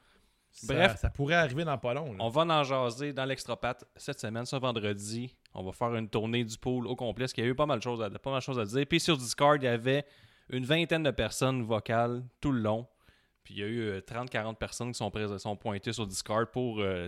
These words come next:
Speaker 2: texter puis, euh, parler pendant l'épi-, euh, le, le podca-, le pay-per-view. Donc,
Speaker 1: T'étais là,
Speaker 2: c'était
Speaker 1: toi ?
Speaker 2: une astuce de réussite. Ouais, ça, j'étais là avec ma bouteille de vin, là. Je parlais peut-être un peu fort à la fin.
Speaker 1: Ah ouais, t'es, ah, <laughs> tu t'es-tu saoulé,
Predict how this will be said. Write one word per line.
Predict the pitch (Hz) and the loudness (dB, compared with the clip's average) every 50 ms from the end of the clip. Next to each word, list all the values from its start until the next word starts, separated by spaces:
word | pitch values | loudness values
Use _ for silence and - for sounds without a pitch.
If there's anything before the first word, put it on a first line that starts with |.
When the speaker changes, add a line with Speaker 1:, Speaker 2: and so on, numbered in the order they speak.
| - - | -8 -6
Speaker 2:
texter | - 101 - - - - 104 110 117 | -6 -6 -6 -8 -10 -8 -6 -8 -8
puis, | - - 104 95 85 | -8 -8 -6 -6 -6
euh, | 87 90 | -6 -8
parler | 87 - 95 98 101 107 107 | -6 -6 -4 -4 -2 -4 -4
pendant | - 101 98 104 | -2 -2 0 0
l'épi-, | 104 104 92 - 110 101 | 0 -2 -2 -4 -4 -4
euh, | 95 92 92 92 92 92 | -4 -4 -4 -4 -6 -6
le, | 95 95 92 92 92 92 | -4 -4 -4 -4 -4 -2
le | 110 120 | -4 -2
podca-, | - - 98 - - 104 98 | -2 -2 -4 -2 -4 -4 -2
le | 107 113 120 123 117 | 0 0 0 0 0
pay-per-view. | - 123 - - 104 95 92 98 113 127 139 - _ _ - - - _ _ _ | -2 -6 -4 -4 -6 -6 -4 -4 -6 -6 -6 -8 _ _ -20 -20 -20 _ _ _
Donc, | - 101 120 131 147 151 | -2 0 0 0 2 2
Speaker 1:
T'étais | 151 165 | 2 2
là, | 190 214 | 2 2
Speaker 2:
c'était | 147 131 | 2 2
Speaker 1:
toi ? | 135 135 120 - - _ _ _ _ | 0 0 -2 -6 -14 _ _ _ _
Speaker 2:
une | - 107 117 131 | -8 -4 -2 -2
astuce | 131 - - - - 156 | -4 -4 -6 -6 -6 -4
de | 127 120 | -4 -4
réussite. | 107 104 92 - - 110 - - _ | -4 -4 -4 -6 -8 -8 -10 -12 _
Ouais, | - 107 110 | -4 -4 -4
ça, | - - 120 | -4 -6 -6
j'étais | - - | -4 -2
là | 123 | -2
avec | 120 117 | -2 -2
ma | 110 107 | -4 -6
bouteille | 98 95 113 110 | -6 -4 -4 -4
de | 110 101 | -2 -4
vin, | 95 87 107 110 117 | -4 -4 -8 -12 -10
là. | 113 107 | -12 -12
Je | - | -6
parlais | - 101 98 104 | -6 -4 -4 -2
peut-être | - - 117 - | -2 -2 -2 -2
un | 113 | -4
peu | 98 - 98 | -4 -6 -8
fort | - - 98 95 - | -6 -6 -8 -6 -6
à | - | -10
la | 92 | -12
fin. | - - 117 - _ _ - - _ - - | -12 -12 -16 -18 _ _ -20 -20 _ -18 -6
Speaker 1:
Ah | - 131 147 | -2 0 0
ouais, | 160 185 202 | 2 0 0
t'es, | 147 147 143 | 0 0 0
ah, | 143 160 180 160 - | 0 0 0 -2 -4
<laughs> | - - | -2 -2
tu | 233 - - - - - | -2 -2 -2 -8 -16 -4
t'es-tu | - 139 - - - | -4 -4 -2 -2 -4
saoulé, | - - - 170 165 190 202 180 | -4 -2 -2 0 2 2 0 0